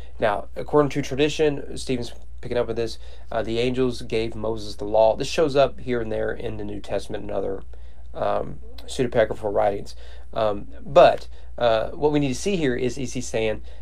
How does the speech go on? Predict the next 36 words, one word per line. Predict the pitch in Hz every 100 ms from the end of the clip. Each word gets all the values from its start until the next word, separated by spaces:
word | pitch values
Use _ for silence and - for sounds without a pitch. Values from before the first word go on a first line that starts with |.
| -
that | - 113 113 - - - - -
you | - 127 151
have | 127
always | 139 147 175 135
rejected | 139 120 123 117 113 107
the | 107
work | 107 110
of | 107 -
God. | 101 - - - - - - - - - - - - -
So | - 135 120
it's | - 127 120 113
natural | 131 185 185 113 113
that | 120
we | 123
see | - 117
you | 113 113 110
rejected | 113 107 101 - 98 - - - - -
the | 110
Son | - 139 120 98
of | -
God. | - - - - - - -
Now, | 147 113
were | - 139 165
there | 147 151 143
prophets | 131 - 123 120 -
they | 117
didn't | 113 110
persecute? | 107 - 110 104 - -
Of | 117
course | - 110 -
there | -
were. | - - - - - -
Um, | 113 110 107 101 -
but | 127 107
he's | 131 123
saying | - 110 104